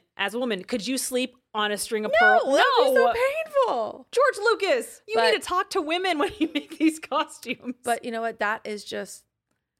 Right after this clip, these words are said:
Speaker 2: the first thing in the long, long, long, long, long list of unrealistic fucking garbage in that thing.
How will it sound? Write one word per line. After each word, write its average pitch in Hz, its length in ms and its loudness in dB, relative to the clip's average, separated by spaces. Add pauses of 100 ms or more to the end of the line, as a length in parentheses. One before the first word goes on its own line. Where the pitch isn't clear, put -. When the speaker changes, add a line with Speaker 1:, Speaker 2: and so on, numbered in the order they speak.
Speaker 2:
the 208 160 -14
first 202 280 -6
thing 202 280 -8
in - 80 -12
the 190 100 -10
long, 226 640 -4 (140)
long, 202 500 -4 (100)
long, 240 360 -2
long, 190 380 -8 (520)
long 240 360 -2
list 233 520 -4 (800)
of 190 280 -4 (140)
unrealistic 254 880 0
fucking 208 340 -6
garbage 190 380 -2
in 175 120 -12
that - 200 -12
thing. - 220 -8